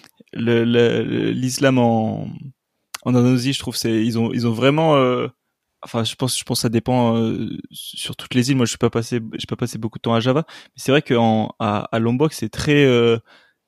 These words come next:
c'est très, euh, très, une culture très, très chill, très, euh, culture un peu, euh, insulaire et tout, euh,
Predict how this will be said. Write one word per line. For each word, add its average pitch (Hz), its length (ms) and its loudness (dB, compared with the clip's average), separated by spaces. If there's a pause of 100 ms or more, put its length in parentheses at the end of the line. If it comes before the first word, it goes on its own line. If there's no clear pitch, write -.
(360)
c'est - 320 -4
très, 160 380 2
euh, 123 160 4
très, - 260 -2 (160)
une 143 120 -2
culture 151 320 -6
très, - 200 -6
très - 220 -2
chill, 202 380 0 (400)
très, 175 360 2
euh, 135 340 4
culture 147 500 -2
un 139 80 2
peu, 135 560 0
euh, - 40 -6
insulaire 135 460 2
et 131 100 2
tout, 185 320 0
euh, - 340 -6